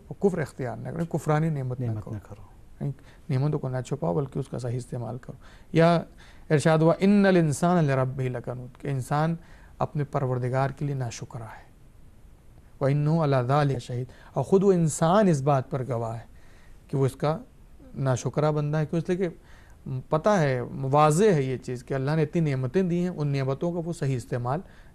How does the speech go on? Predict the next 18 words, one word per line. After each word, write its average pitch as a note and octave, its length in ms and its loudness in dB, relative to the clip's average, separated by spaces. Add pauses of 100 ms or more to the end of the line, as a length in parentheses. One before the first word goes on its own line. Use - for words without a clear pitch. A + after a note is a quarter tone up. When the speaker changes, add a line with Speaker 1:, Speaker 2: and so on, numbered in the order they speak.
Speaker 1:
نہیں D3 200 4
کر B2+ 240 -8
رہا A2+ 160 -8
ہے۔ - 80 -16
وَإِنَّهُ F3+ 440 2
لِحُبِّ C#3+ 420 0
الْخَيْرِ D3+ 360 -6
لَشَدِيدٌ، A#2+ 600 -10 (340)
اور C#3 160 -2
وہ C#3+ 160 0
جو D#3 300 -2 (440)
حب C#3+ 220 2
مال D#3 440 4
کی F#3+ 160 -4
اس G3 140 0
میں F#3 80 -4
شدید D3 380 -2
محبت A#2 400 -8